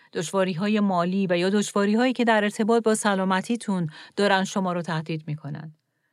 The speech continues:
چیزهایی که نه تنها قلب شما رو به درد آوردن، بلکه شما رو می‌ترسونن هم.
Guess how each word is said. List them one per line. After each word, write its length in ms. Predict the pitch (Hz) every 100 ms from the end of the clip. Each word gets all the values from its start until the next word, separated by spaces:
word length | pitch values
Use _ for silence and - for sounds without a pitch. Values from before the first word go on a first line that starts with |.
| _
چیزهایی 320 | - 156 175
که 140 | 160 180
نه 160 | 190
تنها 340 | 196 175 165 160
قلب 300 | 170 170 165
شما 320 | - 170 165
رو 120 | 175
به 120 | 170
درد 380 | 156 170 175 180
آوردن، 680 | 170 151 151 147 151 147 151 _ _ _
بلکه 240 | - 165 202
شما 300 | - 208 214
رو 180 | 226 226
می‌ترسونن 840 | 233 294 - 202 156 151 139 139
هم. 280 | 151 -